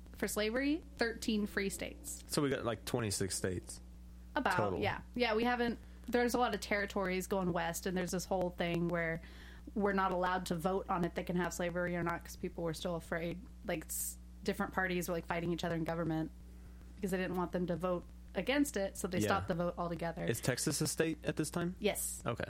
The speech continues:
Speaker 2: So that's, I'm assuming that's about how far west we go.
Speaker 1: Yes.
Speaker 2: Okay.
Speaker 1: Yeah, Texas, and then no s-, nothing north of Texas is a state.
Speaker 2: Okay, it's kinda like
Speaker 1: That's all territory. So Arkansas and up is all states.
Speaker 2: Okay.
Speaker 1: Pretty much.
Speaker 2: Yeah.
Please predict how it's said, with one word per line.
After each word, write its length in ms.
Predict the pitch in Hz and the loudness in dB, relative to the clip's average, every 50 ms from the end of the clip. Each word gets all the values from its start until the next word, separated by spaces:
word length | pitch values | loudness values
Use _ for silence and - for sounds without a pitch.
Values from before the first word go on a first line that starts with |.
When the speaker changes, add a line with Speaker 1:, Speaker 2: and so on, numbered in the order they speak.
| - | -4
Speaker 2:
So 200 | - - 156 156 | 2 2 2 4
that's, 280 | 151 165 170 165 - - - - | 4 2 2 2 -4 -8 -8 -2
I'm 160 | - 131 135 | 0 2 2
assuming 440 | 127 113 - - 151 151 139 123 110 | 2 2 2 2 2 4 4 4 2
that's 200 | 113 113 104 - | 2 0 0 0
about 220 | 110 110 107 98 92 | 2 2 2 2 2
how 120 | 101 98 | 0 0
far 260 | 92 - - 101 95 92 | 0 0 0 0 2 2
west 320 | 90 92 90 90 - - | 2 0 0 0 -4 -4
we 80 | - 92 | -4 -2
go. 220 | 87 - - - - - - - - | -2 -4 -4 -6 -10 -14 -14 -6 -4
Speaker 1:
Yes. 520 | 220 196 208 190 - - - - - - - - | 0 2 2 2 0 -2 -4 -4 -6 -6 -4 -2
Speaker 2:
Okay. 220 | 120 113 - 87 - - - - - - - - - | -2 -2 0 -2 -6 -6 -12 -16 -16 -16 -16 -10 -2
Speaker 1:
Yeah, 140 | 233 208 - - | 0 0 0 0
Texas, 480 | - - 254 254 - 302 294 294 285 285 | 2 2 2 2 2 2 2 2 2 2
and 200 | - 233 226 226 | 2 2 2 4
then 340 | 220 214 214 208 208 208 - - - - | 4 2 2 2 0 -2 -4 -8 -6 -2
no 280 | 247 226 226 247 254 254 | 2 2 4 4 4 2
s-, 180 | 254 - - - - - - | 0 -2 -8 -12 -16 -10 -6
nothing 580 | 254 233 226 226 240 254 - 285 262 233 214 | -2 0 2 2 2 2 2 2 2 4 4
north 280 | 202 196 208 208 208 - | 4 4 2 2 0 -2
of 80 | 175 - | -4 -2
Texas 400 | - 185 185 - - 170 160 165 | -2 -4 -4 -2 -4 -4 -4 -4
is 100 | 160 160 | -6 -6
a 40 | 175 | -6
state. 320 | - - 180 165 - - - - - - - - - - - - - | -6 -4 -4 -4 -6 -6 -14 -14 -16 -16 -16 -16 -16 -16 -14 -4 -4
Speaker 2:
Okay, 180 | 117 110 - 98 | -2 0 0 0
it's 300 | 87 90 90 - - - | 0 0 -2 -2 -2 -2
kinda 260 | - - 101 92 90 | -2 0 0 0 0
like 240 | 90 92 90 87 87 - | 0 0 0 -2 -4 -2
Speaker 1:
That's 200 | - 202 196 - | -2 -2 -2 0
all 100 | 170 165 | -2 -4
territory. 540 | - - 170 160 - - - - - - 190 - - - - - - - - - - - - - - - - - - - - - - - - - - - - | -2 -4 -4 -4 -4 -6 -8 -8 -8 -8 -10 -12 -14 -16 -16 -16 -16 -16 -16 -16 -16 -16 -16 -16 -16 -16 -16 -16 -16 -16 -16 -16 -16 -16 -16 -16 -16 -14 -8
So 120 | - 208 | -6 -2
Arkansas 480 | - 208 220 214 - 220 196 - 202 180 | 2 2 2 2 2 0 2 2 2 2
and 140 | 175 180 180 | 2 2 0
up 160 | 165 - - | 0 0 -2
is 80 | 165 175 | -2 -2
all 100 | 165 165 | -2 -4
states. 440 | - - - - - - - - - - - - - - - - - | -4 -8 -10 -10 -10 -10 -10 -10 -12 -14 -16 -16 -16 -14 -4 -2 0
Speaker 2:
Okay. 140 | - 107 107 - - - - | 0 0 -2 -6 -8 -12 -8
Speaker 1:
Pretty 160 | - 175 170 | -6 -4 -4
much. 280 | 170 165 - - - - | -4 -6 -8 -10 -8 -4
Speaker 2:
Yeah. 220 | - 107 95 95 | -2 -2 0 -2